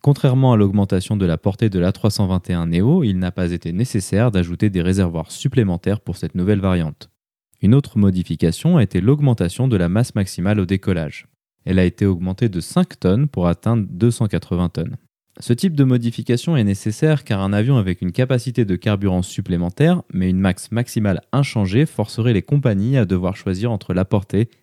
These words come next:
et la charge utile. Afin de rendre l'aile plus efficace, Airbus a décidé de modifier les winglets de l'A trois cent cinquante en les allongeant. La différence n'est pas énorme vu de loin, mais de plus près, on remarque tout de même une différence.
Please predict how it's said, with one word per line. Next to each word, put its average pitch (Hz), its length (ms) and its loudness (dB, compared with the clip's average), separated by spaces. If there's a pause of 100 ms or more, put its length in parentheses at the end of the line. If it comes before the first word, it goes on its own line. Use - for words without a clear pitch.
(100)
et 110 120 0
la 110 100 4
charge 98 240 -4
utile. 95 340 -10 (500)
Afin 151 240 2
de 131 80 4
rendre 104 360 2
l'aile 92 200 2
plus 156 240 0
efficace, 139 580 0
Airbus 120 320 -2
a 90 80 -2
décidé 117 400 -2
de 95 100 -2
modifier 131 500 0
les 104 100 2
winglets 113 440 0
de 92 80 -2
l'A 92 100 0
trois - 180 -8
cent 85 140 -8
cinquante 139 460 -4
en 104 60 0
les 95 180 -2
allongeant. 101 420 -2 (340)
La 90 100 0
différence 120 480 -2
n'est 90 60 0
pas 85 200 -2
énorme 113 360 2
vu 95 120 -4
de 87 100 0
loin, 139 240 2
mais 147 120 2
de 98 100 2
plus 139 200 -2
près, 127 220 -2
on 160 100 0
remarque 98 380 -2
tout 165 100 -4
de 131 80 -4
même 107 240 0
une 87 120 -2
différence. 87 640 -10